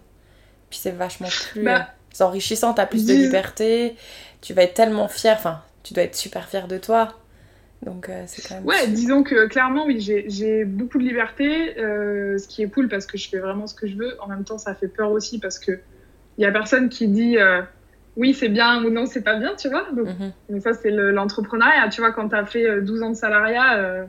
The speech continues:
Speaker 1: Mhm.
Speaker 2: c'est un peu sauter dans le vide. Mais en même temps, l'Irlande, enfin, j'ai, j'aurais vraiment aimé faire ce stage parce que ça m'aurait vraiment apporté des compétences supplémentaires pour mon entreprise, tu vois.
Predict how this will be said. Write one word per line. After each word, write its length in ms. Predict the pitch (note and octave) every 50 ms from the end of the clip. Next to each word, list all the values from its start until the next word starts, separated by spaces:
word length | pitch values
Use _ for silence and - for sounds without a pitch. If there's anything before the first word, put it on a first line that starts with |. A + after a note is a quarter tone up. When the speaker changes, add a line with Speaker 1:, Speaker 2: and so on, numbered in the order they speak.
| - -
Speaker 1:
Mhm. 140 | F#3 F#3+ F#3+
Speaker 2:
c'est 140 | F#3 G3+ A#3
un 100 | - G3
peu 140 | - -
sauter 260 | A3+ - G#3 G3+ G#3 G3+
dans 100 | G#3 G#3
le 80 | G#3+
vide. 200 | A3 C4 C4 C#4 - - - - -
Mais 160 | G#3 G#3+ A3+
en 80 | A3+ A3
même 200 | A3+ A3 A3+ G#3+
temps, 420 | G#3 C4+ C4+ C#4 D4 E4 F4 - - - -
l'Irlande, 520 | A3 A3+ A3 A#3 A3+ A#3+ B3 C4+ D4 D4 C4 B3
enfin, 160 | A3+ - G#3+ G#3
j'ai, 260 | G3 F#3+ G#3 G3 G3+
j'aurais 300 | G3+ G3+ G#3 G#3 G3 G3+
vraiment 320 | G3+ G3 A3+ B3 C4 C#4
aimé 220 | C#4 C4 B3 B3+ B3+
faire 180 | - A3+ -
ce 140 | - - A3
stage 260 | - - B3 B3+ C4 B3+
parce 160 | - A3 - -
que 80 | -
ça 140 | G3 G3+ G3+
m'aurait 200 | G3+ G3 G3 G3
vraiment 220 | G3 G#3 A3 B3
apporté 320 | A#3+ A#3 A#3 A3+ - B3 A3+
des 120 | G3+ G#3
compétences 680 | G3+ - G#3+ G#3 A3+ A3 G#3+ G#3+ A3+ A3 - - - - - - - _ _ - - - -
supplémentaires 680 | - - - G#3 A#3+ A#3 A3 A3 A3 A3 - C#4+ - - -
pour 180 | - C4+ B3
mon 180 | B3 A#3 A3+ A3
entreprise, 460 | A3 G#3+ - A3+ G#3 - B3 G#3+ -
tu 140 | - - G3
vois. 180 | F#3+ G3+ -